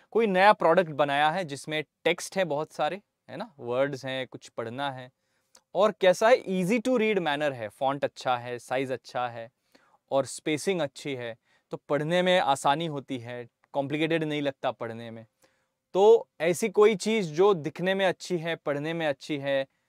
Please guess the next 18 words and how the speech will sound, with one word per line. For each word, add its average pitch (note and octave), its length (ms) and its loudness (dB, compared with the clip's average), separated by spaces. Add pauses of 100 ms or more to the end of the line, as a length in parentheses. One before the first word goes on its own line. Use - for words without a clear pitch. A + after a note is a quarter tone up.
(180)
तो F3+ 80 -2
उसको G3 240 4
हम G3 120 4
क्या G3 180 8
कहते F3+ 320 0
हैं, - 160 -6 (460)
कैसा F3+ 280 6
प्लीजिंग F#3+ 460 0
है? G3+ 180 -4 (380)
sarcastically E3 840 -2
प्लीजिंग F#3+ 380 0
तो G#3+ 100 2
नहीं G3+ 180 0
बोल G#3 200 4
सकते, G#3 340 -4
क्योंकि G3 280 -6
sarcasm E3 680 0
ये G3 280 0